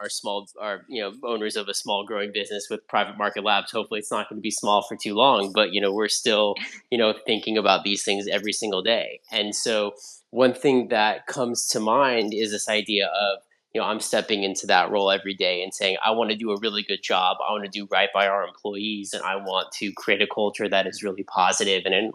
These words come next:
Speaker 1: organizational structure that's really positive." And yet, you know,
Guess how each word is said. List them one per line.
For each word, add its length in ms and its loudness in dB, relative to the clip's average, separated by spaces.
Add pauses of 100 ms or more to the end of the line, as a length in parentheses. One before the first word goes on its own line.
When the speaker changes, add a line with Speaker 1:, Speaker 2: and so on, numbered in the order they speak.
Speaker 1:
organizational 680 2
structure 400 2
that's 240 -2
really 160 -2
positive." 580 -4 (440)
And 120 6
yet, 320 6 (420)
you 120 0
know, 340 4